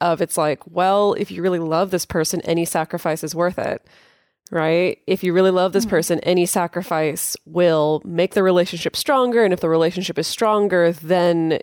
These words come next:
Speaker 1: you'll be happy and, and feel loved and fulfilled, and you won't feel <laughs> any resentment. Um, and it's just so patently untrue. You know, see so many real life examples of someone who did really compromise on what it is that they wanted, or did really compromise on what it is that they wanted in their life.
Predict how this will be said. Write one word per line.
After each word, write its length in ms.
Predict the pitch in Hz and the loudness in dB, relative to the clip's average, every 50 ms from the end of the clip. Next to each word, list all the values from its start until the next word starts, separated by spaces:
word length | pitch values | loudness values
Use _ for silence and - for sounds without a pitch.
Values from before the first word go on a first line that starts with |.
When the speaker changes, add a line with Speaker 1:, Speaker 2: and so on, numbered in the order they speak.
| - _ | -6 _
Speaker 1:
you'll 320 | - - 180 165 185 175 170 | -16 -14 -4 -2 0 0 0
be 220 | - 160 147 147 | -2 -2 -4 -4
happy 640 | 180 - - 208 190 190 - 190 185 175 175 170 165 | -4 -4 -2 -2 -2 0 0 2 2 4 4 4 2
and, 360 | 151 160 147 147 139 - - - | 2 0 -2 -6 -8 -10 -12 -8
and 240 | - 147 147 165 165 | -6 -6 -4 -6 -6
feel 180 | - 165 151 | -4 -4 -2
loved 300 | 165 190 196 196 190 160 | 0 2 2 0 0 0
and 100 | 170 170 | -2 -2
fulfilled, 420 | - 170 156 - - 175 165 165 160 | -2 -4 -2 0 0 2 2 2 0
and 140 | 165 156 151 | 0 -2 -2
you 80 | 147 | -2
won't 220 | 156 151 160 - - | -2 -2 -4 -2 -2
feel 140 | 196 175 | -2 -2
<laughs> 80 | 196 220 | 0 0
any 100 | 202 156 | 0 0
resentment. 720 | - - - - 185 190 185 - 175 185 180 - 170 - - _ | 0 -2 0 0 0 0 -2 -4 -6 -6 -4 -4 -4 -4 -6 _
Um, 400 | - 160 156 156 147 147 170 190 - - - - - - - - - - | -4 -2 -2 -2 -2 -4 -6 -10 -12 -16 -18 -18 -16 -16 -18 -18 -10 -4
and 100 | - 247 | 0 0
it's 60 | 302 | 2
just 140 | 339 403 - | 2 2 2
so 100 | - 349 | 2 2
patently 340 | - 302 302 330 - 302 302 | 2 2 0 2 2 2 2
untrue. 680 | 277 240 214 - - - 392 381 208 165 - 80 107 | 2 2 0 -2 -2 0 2 4 4 4 4 2 0
You 240 | 117 202 202 208 196 | 0 0 0 2 2
know, 160 | 180 175 185 | 4 2 2
see 140 | 226 - 254 | 0 -2 -2
so 360 | 247 - - - 302 330 330 | -2 -2 0 0 2 2 2
many 180 | 294 269 254 247 233 | 2 2 2 2 2
real 160 | 233 247 233 | 2 2 4
life 240 | 226 208 196 208 180 | 4 2 2 0 -4
examples 640 | 165 165 165 185 180 190 240 262 - 180 156 165 - | -4 -4 -2 0 2 2 2 2 2 0 0 0 0
of 140 | 190 180 - | -2 -2 0
someone 260 | - 202 196 190 196 | -2 0 0 0 0
who 160 | 202 208 214 | 0 -2 -4
did 340 | 190 - - 170 226 339 - | -6 -2 0 2 2 2 2
really 280 | 254 208 160 147 147 - | 2 0 2 0 0 -2
compromise 760 | - 180 147 - - 170 160 156 147 151 151 151 160 - | -2 -2 -2 -2 -2 -2 -2 -2 -2 -2 -4 -4 -6 -6
on 240 | - - 170 165 165 | -4 -2 -2 -2 0
what 140 | 156 170 165 | 0 -2 -2
it 80 | - - | -2 -2
is 100 | 175 156 | -4 -4
that 100 | 151 156 | -4 -2
they 120 | 165 160 | -2 -2
wanted, 400 | 156 160 208 247 247 233 208 185 | 0 0 0 2 2 2 2 2
or 120 | 165 165 | 2 0
did 320 | 160 - - 190 220 294 285 | -2 -2 0 0 2 2 2
really 200 | 254 196 170 175 | 2 0 0 0
compromise 500 | - 185 170 170 180 165 165 160 160 - | 0 -2 -2 -2 0 0 0 0 0 -2
on 100 | 160 160 | -2 -2
what 140 | 160 170 165 | -2 -2 -2
it 80 | - | -2
is 80 | - 165 | -4 -4
that 80 | 170 | -4
they 100 | 151 170 | -4 -4
wanted 300 | 165 160 160 165 175 180 | 0 0 0 0 0 0
in 140 | - 175 160 | -2 0 0
their 160 | 160 160 160 | 0 -2 -2
life. 420 | 156 156 165 214 247 233 202 - | -2 -2 0 2 2 2 0 -2